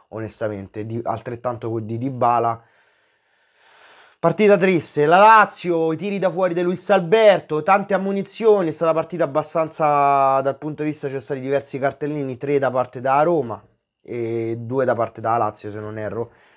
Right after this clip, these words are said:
Partita, insomma, a parte, a parte il pareggio che non serve a nulla, è una partita triste, ragazzi. Non so neanche che dire nel post partita perché non ci sono state, non ci sono state tante occasioni. La Lazio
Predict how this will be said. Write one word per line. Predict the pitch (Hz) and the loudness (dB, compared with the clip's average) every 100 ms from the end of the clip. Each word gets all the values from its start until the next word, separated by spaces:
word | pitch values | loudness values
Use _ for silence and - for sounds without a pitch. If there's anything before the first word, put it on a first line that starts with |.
| _ _ _ _ _ - | _ _ _ _ _ -12
Partita, | 117 131 139 | -8 -2 0
insomma, | 123 147 127 | 0 0 0
a | 131 | 2
parte, | 156 151 151 139 | 2 0 -2 0
a | 131 | -2
parte | - 160 156 - 147 139 139 135 135 131 131 127 127 127 123 123 120 | 0 0 0 0 2 2 2 2 0 0 0 0 0 0 0 0 0
il | 120 | -2
pareggio | 117 147 143 143 123 135 127 123 120 117 113 | 0 0 2 0 -2 -4 -2 0 0 -2 -4
che | 120 | -6
non | 117 | -8
serve | - 131 117 | -6 -6 -2
a | |
nulla, | 131 117 117 110 | -4 -4 -6 -4
è | 110 | -4
una | 110 | -4
partita | 110 - 113 | -8 -8 -8
triste, | 107 104 101 - 104 | -8 -10 -10 -12 -8
ragazzi. | 98 98 98 - - 95 _ _ _ - - _ _ _ _ _ _ _ | -8 -8 -10 -12 -16 -18 _ _ _ -20 -20 _ _ _ _ _ _ _
Non | 123 123 | -8 0
so | 147 | 2
neanche | 143 143 143 | 2 0 -2
che | 147 | -4
dire | 135 147 | -2 -4
nel | 135 | -4
post | 117 147 - | -4 -6 -4
partita | 139 - 147 | -8 -4 -4
perché | 120 113 | -4 -4
non | 131 | -10
ci | 123 | -8
sono | 147 | -6
state, | 143 160 135 120 117 | -4 -2 -2 -4 -10
non | - 131 127 | -14 -14 -12
ci | 135 | -8
sono | 147 | -4
state | 143 - 127 | -4 -4 -6
tante | 120 120 117 117 110 | -6 -8 -8 -4 -4
occasioni. | 107 - 113 117 110 110 | -4 -8 -8 -8 -8 -2
La | 120 | 2
Lazio | 143 147 - 135 | 2 0 -6 -8